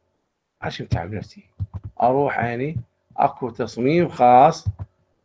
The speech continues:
أشكال موجودة وأقدر أضيف وأمسح من عندها. يعني عندنا هذا الشكل، أنا عندي هذا الشكل، بس أنا ما أحتاج، آه، ال-، الإضافة هاي،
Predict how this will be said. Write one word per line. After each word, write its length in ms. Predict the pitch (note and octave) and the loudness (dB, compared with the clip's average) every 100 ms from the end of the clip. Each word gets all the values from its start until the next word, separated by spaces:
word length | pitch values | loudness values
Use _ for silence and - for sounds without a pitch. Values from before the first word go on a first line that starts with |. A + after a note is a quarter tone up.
| _ - | _ -6
أشكال 500 | A#2+ - - D#3+ D#3+ | -6 -2 4 6 6
موجودة 520 | C#3+ B2+ A2+ B2 D#3+ | 4 4 0 -4 0
وأقدر 420 | G#3 E3+ D3 C3+ | 0 2 4 4
أضيف 360 | B2 C3+ E3+ E3 | 4 0 -4 -2
وأمسح 320 | E3 - C3 | -4 -4 -6
من 160 | C3 G#2+ | -4 -4
عندها. 280 | G#2 B2+ - _ _ - | -6 -8 -12 _ _ -2
يعني 480 | F#3 F#3 C3 C3+ F#3+ | 4 6 6 4 0
عندنا 460 | - A2+ A2 A2+ B2+ | -4 -4 0 4 4
هذا 100 | B2 | 2
الشكل، 560 | - B2 - D#3 G3+ - _ _ _ _ - - _ _ - | -4 -6 -2 0 -2 -6 _ _ _ _ -18 -18 _ _ 2
أنا 320 | B2 B2 A#2 | 4 4 2
عندي 220 | G#2 A2 | -2 0
هذا 200 | A2 G#2+ | 2 2
الشكل، 340 | A2 - A#2+ C3 | 0 -2 -2 -2
بس 180 | A#2+ - | -4 0
أنا 240 | D#3+ D#3+ | 2 4
ما 180 | F3+ F#3+ | 6 6
أحتاج، 580 | D3 - E3 E3 E3 - _ _ _ _ _ - | 6 4 6 6 4 -8 _ _ _ _ _ -4
آه، 320 | A#2+ A#2+ A#2 | -2 -2 -2
ال-، 400 | A2+ A2+ A2 - _ _ _ _ _ _ - - | -2 -2 -2 -6 _ _ _ _ _ _ -20 -14
الإضافة 580 | - - C#3+ C#3 G#2+ G2 | -2 2 6 6 6 0
هاي، 220 | E2 | -2